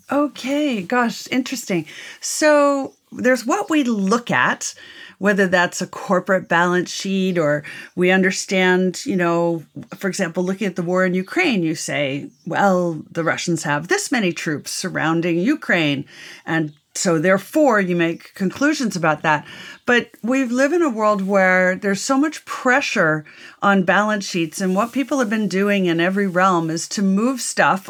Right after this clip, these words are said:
off the balance sheet. And so, you know, corporates move more and more of their activities through outsourcing, and suddenly you think you know what is the financial situation of a company, but you don't, because so much of it is off balance sheet.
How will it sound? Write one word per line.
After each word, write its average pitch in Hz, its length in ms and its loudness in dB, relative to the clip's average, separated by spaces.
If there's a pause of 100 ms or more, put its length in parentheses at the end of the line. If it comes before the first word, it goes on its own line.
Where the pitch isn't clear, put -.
off 190 360 2
the 202 60 -4
balance 247 440 2
sheet. 143 260 -4 (540)
And 196 580 2
so, 196 720 2
you 226 80 0
know, 196 140 2
corporates - 720 0
move 190 240 0
more 180 200 0
and 196 100 2
more 185 180 2
of 175 100 -2
their 185 160 2
activities 190 800 0
through 165 320 -4
outsourcing, 233 1120 -2 (420)
and 190 300 4
suddenly 285 400 2
you 226 120 0
think 330 400 0
you 294 120 4
know 175 540 2
what 190 320 2
is 196 200 0
the 180 200 2
financial 202 460 -2
situation 190 500 -2
of 175 60 -2
a 180 40 -4
company, 180 440 0
but 175 260 2
you 226 200 2
don't, 208 400 4
because 185 380 0
so 220 200 0
much 233 320 0
of 202 120 -2
it 185 120 2
is 180 200 2
off 185 400 2
balance 214 440 0
sheet. 147 240 -4